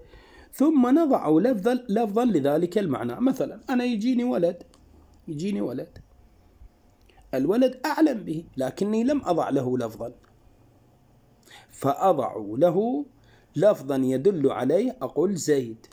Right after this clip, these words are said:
هذه لفظة زيد ليست معلوما تصوريا أوصلني إلى مجهول تصوري اللي هو ابني. لا، ابني معلوم.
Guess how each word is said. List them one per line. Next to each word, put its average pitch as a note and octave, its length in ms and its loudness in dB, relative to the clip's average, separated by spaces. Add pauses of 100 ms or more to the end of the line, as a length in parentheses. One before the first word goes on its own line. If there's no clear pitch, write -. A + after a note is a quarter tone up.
(2000)
هذه C3 600 2
لفظة C3 540 -2
زيد A3+ 880 0 (420)
ليست E4 600 2
معلوما C4+ 680 4
تصوريا A3 920 2 (160)
أوصلني D#3+ 840 0
إلى D3+ 280 2
مجهول C3+ 580 0
تصوري C#3+ 680 -2
اللي C3 440 -2
هو A#2+ 160 -2
ابني. A2+ 380 -10
لا، B2+ 280 -4
ابني F3+ 240 -6
معلوم. D3+ 380 -8